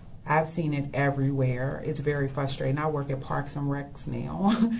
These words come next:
<laughs> and I thought when I started working there after the very heavy, like, social work type of work I was doing in the nonprofit realm before,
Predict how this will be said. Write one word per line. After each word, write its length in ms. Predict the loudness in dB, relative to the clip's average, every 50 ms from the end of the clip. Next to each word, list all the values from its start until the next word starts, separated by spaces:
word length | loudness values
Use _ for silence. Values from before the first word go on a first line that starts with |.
| -4 -8
<laughs> 120 | -6 -2
and 140 | -2 0 0
I 100 | 0 0
thought 320 | 2 2 2 4 4 2
when 120 | 0 0 0
I 120 | 0 0
started 340 | 0 0 0 2 2 2 0
working 340 | 0 0 0 0 0 0 2
there 320 | 2 0 0 0 -2 -2
after 380 | 0 -2 -2 -2 -2 -2 -4 -2
the 120 | -2 -2
very 260 | -2 0 0 0 0
heavy, 640 | 0 0 2 2 2 2 0 -2 -2 -2 -4 -6 -6 -8 -12 -14 -14 -16 -16 -10 -6
like, 200 | -6 -4 -4 -6
social 460 | -2 2 2 4 4 2 0 -2 -2
work 440 | -2 -2 -2 -2 -2 -2 -4 -8 -8
type 240 | -4 -4 -4 -2 -2
of 80 | -2
work 240 | -2 -2 -2 -2 -2
I 80 | -2 -2
was 100 | -2 0
doing 220 | 0 0 0 0
in 100 | 2 2
the 80 | 0 0
nonprofit 680 | 2 2 2 2 0 0 -2 -2 -2 -2 -2 -4 -2
realm 260 | -2 0 2 2 2
before, 600 | 0 0 0 0 0 0 0 0 0 -2 -2 -4